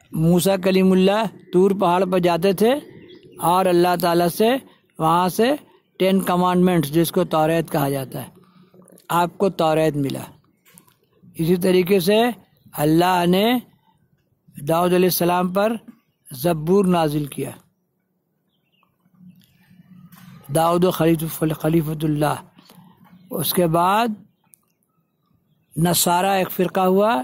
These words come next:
एक कौम नसारा हुई, है ना, उल-, उलों के लिए था। और इंजील, इंजील ईसा अलैहिस्सलाम पर नाजिल हुआ।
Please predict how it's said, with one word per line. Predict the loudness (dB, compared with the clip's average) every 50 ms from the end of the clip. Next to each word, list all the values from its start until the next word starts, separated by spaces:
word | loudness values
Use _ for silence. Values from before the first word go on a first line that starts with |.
| -8 -14 _ _ _ _ _ _ _ _ _ _
एक | -10 -10 -8 -4
कौम | -2 0 0 2 2
नसारा | 2 0 0 0 -2 -2 -2 0 0 0
हुई, | 2 2 2 2 2 0 -4 -8 -16 _ _ _ _ _ _ _ -4
है | -2 0
ना, | 0 0 -2 -4 -6 -10 _ _ _ _ _ _ _ _ _ _
उल-, | -10 -4 -2 -2 -2 0
उलों | 0 0 2 2 2 2
के | 0 0 0
लिए | 2 4 2 2 2
था। | 0 0 0 0 0 -2 -6 -12 _ _ _ _ _ _ _ _ _ _ _ _ _ _ _ _ _ _ _ _ _ _ _ _ _ _ _ _ _ _ _ _ _ _ _ _ _ _ _ _ _ _ _ _ _ _ _ -20 -20 -20 _ _ _ -4
और | -2 0 2 2
इंजील, | 4 4 4 4 4 4 4 6 4 4 2 0 -4 -10 _ _ _ _ _ _ _ _ _ _ _ _ _ _ _ _ _ _ _ _ _ _ _ _ _
इंजील | 2 2 2 4 4 4 4 4 4
ईसा | 4 4 4 2 2
अलैहिस्सलाम | 2 2 2 0 0 0 0 0 0 0 -2
पर | 0 0
नाजिल | 0 0 -2 -2 -6 -8
हुआ। | -8 -10 -12 -14